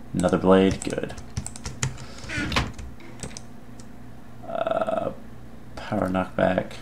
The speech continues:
That's what I'm using. So, all right. Not gonna go any further that way. I hear a bunch of guys, but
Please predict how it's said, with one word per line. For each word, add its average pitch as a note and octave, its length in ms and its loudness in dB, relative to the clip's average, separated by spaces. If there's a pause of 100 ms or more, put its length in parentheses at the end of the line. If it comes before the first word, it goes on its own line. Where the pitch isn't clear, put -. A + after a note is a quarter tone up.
(200)
That's - 720 -8
what B2+ 100 6
I'm F#2 100 4
using. F2+ 440 2 (400)
So, F2+ 460 0 (2000)
all G#2+ 140 12
right. - 220 10 (200)
Not C3 140 4
gonna C3 140 4
go A#2 100 6
any G#2+ 100 8
further G#2 340 2
that F#2+ 220 4
way. A2 280 4 (680)
I A2 100 8
hear G3 220 8
a D3 60 12
bunch - 340 8
of - 80 -2
guys, - 340 8
but - 240 -2